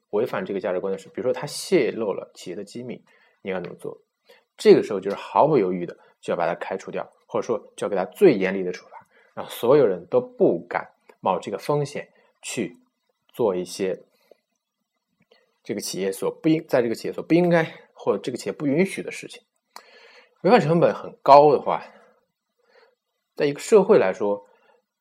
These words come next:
也是说我们之前建立那么一个价值观的一个前提。比如说，如果你，你逃票，它的风险是，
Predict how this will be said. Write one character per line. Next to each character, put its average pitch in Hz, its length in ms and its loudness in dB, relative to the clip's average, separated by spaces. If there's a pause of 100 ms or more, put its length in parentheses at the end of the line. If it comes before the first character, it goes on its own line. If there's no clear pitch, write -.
(420)
也 101 360 0
是 139 380 -2
说 107 300 -4
我 92 140 -2
们 92 140 -4
之 113 140 -14
前 101 160 -6
建 113 140 -6
立 104 60 -6
那 98 120 -6
么 92 140 -6
一 98 180 -12
个 104 160 -8
价 101 160 -12
值 98 80 -12
观 107 140 -8
的 90 80 -8
一 - 80 -10
个 120 60 -6
前 107 380 -8
提。 - 260 -12 (880)
比 117 80 -2
如 131 40 4
说， 180 440 2 (640)
如 214 240 2
果 120 180 4
你， 104 280 -4 (220)
你 104 360 -6 (520)
逃 110 180 4
票， - 480 2 (1000)
它 170 120 6
的 156 40 8
风 226 300 4
险 101 280 -2
是， - 400 0